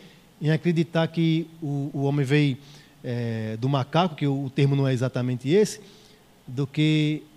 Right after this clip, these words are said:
acreditar que o homem veio de uma centelha divina."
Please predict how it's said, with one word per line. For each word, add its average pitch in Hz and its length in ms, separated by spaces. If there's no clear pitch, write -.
acreditar 147 560
que 151 160
o 143 40
homem 143 120
veio 139 160
de 131 60
uma 139 100
centelha 131 420
divina." 101 480